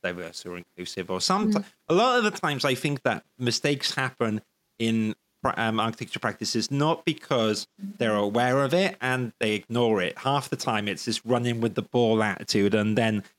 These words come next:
Speaker 1: at the end they go, "Oh man, I
Speaker 2: Oops.
Speaker 1: can't believe," <laughs> yeah, because everyone's minds is dealing with these massive projects and all this
Speaker 2: Mm.
Speaker 1: stuff. And then, you know, diversity inclusive is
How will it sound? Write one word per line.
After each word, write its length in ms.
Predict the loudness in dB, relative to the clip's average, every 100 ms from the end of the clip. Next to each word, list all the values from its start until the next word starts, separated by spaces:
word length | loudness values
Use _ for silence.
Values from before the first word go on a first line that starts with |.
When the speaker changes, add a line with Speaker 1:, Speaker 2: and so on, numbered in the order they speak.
| -6
Speaker 1:
at 120 | -2
the 140 | 0 0
end 160 | 2
they 100 | 0
go, 240 | 2 2 2
"Oh 240 | 4 2
man, 300 | 2 2 0
I 140 | 2 0
Speaker 2:
Oops. 120 | 2
Speaker 1:
can't 280 | 0 0 0
believe," 400 | 2 2 -2 -14 _ _
<laughs> 180 | _
yeah, 220 | 2 4 4
because 420 | 4 4 2 -2 _ -12 -6
everyone's 500 | 0 4 4 4 0
minds 420 | 0 2 0 0
is 120 | 0 2
dealing 340 | 4 4 4
with 160 | 4 4
these 160 | 2
massive 340 | 2 0 0 0
projects 720 | 4 4 4 4 2 2 0
and 100 | 2
all 140 | 2
this 180 | 4 2 2
Speaker 2:
Mm. 160 | 2
Speaker 1:
stuff. 300 | 2 0 0
And 120 | 0
then, 240 | 2 0 -2 _ _ 0
you 60 |
know, 200 | 2 2 0 _ _ _ _ _
diversity 560 | 2 2 4 4 4 2
inclusive 600 | 0 2 2 4 2 2
is 220 | 2 0